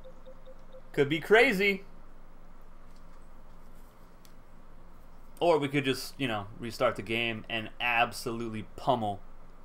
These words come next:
the Delta Devils. Let's do it. So if you guys want, you know, just take this time, you know, ask me anything.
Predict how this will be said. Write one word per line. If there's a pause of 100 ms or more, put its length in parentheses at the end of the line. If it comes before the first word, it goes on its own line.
(280)
the
Delta
Devils. (680)
Let's
do
it. (4000)
So
if
you
guys
want,
you
know,
just
take
this
time, (640)
you
know,
ask
me
anything.